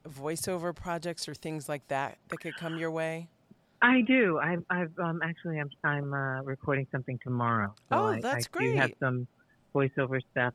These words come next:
Speaker 2: that I'm, that I'm working on. It's, it's easy, you
Speaker 1: Mm.
Speaker 2: know, go into the studio and,
Speaker 1: Mm-hmm.
Speaker 2: and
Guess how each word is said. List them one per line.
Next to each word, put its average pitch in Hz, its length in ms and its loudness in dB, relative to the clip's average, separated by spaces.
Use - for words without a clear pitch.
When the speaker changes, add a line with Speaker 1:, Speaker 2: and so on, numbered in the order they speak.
Speaker 2:
that 131 100 -2
I'm, 127 420 -2
that 127 120 0
I'm 123 160 2
working 123 400 -2
on. 120 400 0
It's, 120 120 -6
it's - 220 -6
easy, 120 720 4
you 127 120 2
Speaker 1:
Mm. 120 60 2
Speaker 2:
know, 117 320 4
go 123 180 4
into 123 240 4
the 127 180 0
studio 120 880 4
and, - 20 -2
Speaker 1:
Mm-hmm. 180 760 -4
Speaker 2:
and 123 220 2